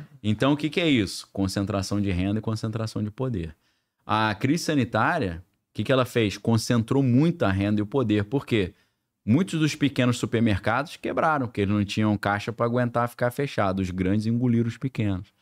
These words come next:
Então, a gente tá vendo cada vez o poder se concentrando mais. Os cara topo do, da cadeia alimentar crescendo e a galera ficando cada vez mais dependente desse pessoal.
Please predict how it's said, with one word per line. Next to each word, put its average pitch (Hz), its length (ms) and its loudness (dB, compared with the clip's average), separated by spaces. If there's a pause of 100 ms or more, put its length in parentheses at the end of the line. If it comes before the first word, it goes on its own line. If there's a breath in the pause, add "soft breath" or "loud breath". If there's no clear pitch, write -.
(400)
Então, 95 220 0
a 104 60 4
gente 110 200 2
tá 117 140 0
vendo 107 160 2
cada 113 260 0
vez 110 240 0
o 143 60 -4
poder 127 320 0
se - 100 -6
concentrando 123 520 -4
mais. 104 280 2
Os 92 100 -8
cara 107 240 2
topo 123 440 0
do, 92 340 0
da 90 120 -2
cadeia 92 300 -2
alimentar 92 500 -2
crescendo 98 680 -2 (380 loud breath)
e 98 100 2
a 104 60 0
galera 104 340 2
ficando 117 400 0
cada 127 300 -2
vez 120 220 -4
mais 123 200 -2
dependente 113 580 0
desse 113 220 -2
pessoal. 107 560 0